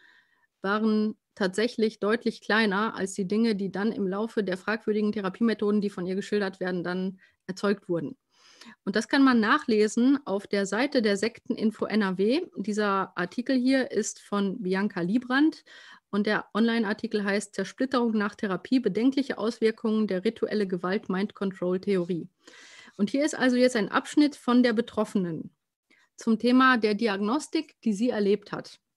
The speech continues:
Ich zitiere: „Ich ging zu einer Selbsthilfegruppe und lernte dort die ersten Multiplen kennen. Eine von ihnen riet mir, mich aufgrund meiner Unsicherheit an einen Verein zu wenden, der sich um Opfer sexuellen Missbrauchs kümmerte.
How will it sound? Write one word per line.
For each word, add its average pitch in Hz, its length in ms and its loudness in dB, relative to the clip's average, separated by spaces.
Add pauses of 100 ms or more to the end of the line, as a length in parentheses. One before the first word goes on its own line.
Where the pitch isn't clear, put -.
(800)
Ich 202 140 -6
zitiere: 240 540 0 (840)
„Ich - 160 -6
ging 320 200 4
zu - 120 0
einer 262 260 6
Selbsthilfegruppe 233 1040 0 (100)
und 208 160 0
lernte 247 320 2
dort 220 380 0
die 214 140 0
ersten 240 360 0
Multiplen 220 600 0
kennen. 175 420 -6
Eine 320 240 0
von 220 180 -2
ihnen 220 220 4
riet 247 380 -2
mir, 226 320 0 (400)
mich 220 180 -4
aufgrund 247 460 0
meiner 226 260 2
Unsicherheit 247 1000 0
an 214 160 -2
einen 220 220 0
Verein 220 360 2
zu 202 220 -4
wenden, 190 420 0
der 196 160 0
sich 254 240 -4
um 196 160 -4
Opfer 233 280 -4
sexuellen 214 460 -2
Missbrauchs 196 460 -2
kümmerte. 170 460 -8